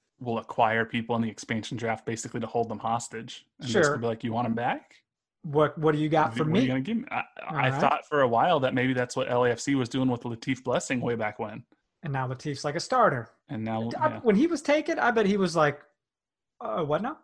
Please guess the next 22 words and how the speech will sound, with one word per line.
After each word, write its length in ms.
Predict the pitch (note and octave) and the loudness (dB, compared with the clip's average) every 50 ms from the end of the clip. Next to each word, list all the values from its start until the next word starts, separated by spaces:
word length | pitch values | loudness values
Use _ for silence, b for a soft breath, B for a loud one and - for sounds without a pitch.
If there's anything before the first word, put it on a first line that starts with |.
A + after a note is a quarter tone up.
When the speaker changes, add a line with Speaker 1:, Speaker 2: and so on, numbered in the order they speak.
| _ _ _ - | _ _ _ 0
Speaker 2:
<laughs> 0 | |
Speaker 1:
<laughs> 760 | A#3 - - - A#2 - - - F3+ D3 - G#3+ F3 - C3+ | 0 2 2 0 0 0 4 4 4 4 6 4 4 4 4
What, 180 | C3 D#3 - | 2 2 2
what 120 | - D3 E3+ | 4 4 6
is 100 | F3+ G3+ | 6 6
Speaker 2:
"What, 140 | F#3 F#3+ | 4 4
what 100 | F#3 F#3 | 4 4
am 60 | G#3 B3 | 4 4
Speaker 1:
happening? 20 | |
Speaker 2:
I 100 | C#4 C#4+ | 4 2
doing? 320 | D4 D#4 D#4+ E4+ F4+ F4 - - _ _ | 2 2 2 0 0 -4 -8 -12 _ _
Like, 200 | A3+ G3 E3+ E3 | -6 -4 -4 -2
Speaker 1:
Going, 120 | D#3+ E3 F3 | 0 0 2
Speaker 2:
no, 120 | A3+ C#4+ | 2 4
Speaker 1:
I'm 60 | B3+ | 4
Speaker 2:
I, 80 | F3 E3 | 2 2
Speaker 1:
going 140 | B2+ C3 B2+ | 2 0 0
Speaker 2:
I 60 | - - | 0 0
just 160 | G3+ F#3+ G3+ | 0 0 0
Speaker 1:
away? 40 | A#2+ | 2
Speaker 2:
got 220 | E3+ B3+ D#4+ D4 | 4 4 2 2
here." 280 | G3+ D#3+ C#3+ - - | -2 -4 -6 -6 -12